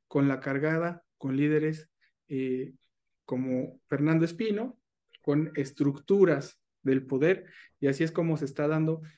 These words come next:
este proceso interno de Morena. Los dejamos ahorita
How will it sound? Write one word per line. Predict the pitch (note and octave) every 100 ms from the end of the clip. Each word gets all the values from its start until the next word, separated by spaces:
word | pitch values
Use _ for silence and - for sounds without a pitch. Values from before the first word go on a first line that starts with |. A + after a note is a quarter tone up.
| _ -
este | C#3+ E3+
proceso | D#3+ C#3+ C#3 D3 D#3+ E3 G3+
interno | - C3+ B2+ C#3+ C#3+ D3 D3+ D3+
de | D3+ C3+
Morena. | C3+ C3+ C3
Los | C3+ D3
dejamos | D#3+ G3+ A3 G3+
ahorita | E3 F3+ E3+ D#3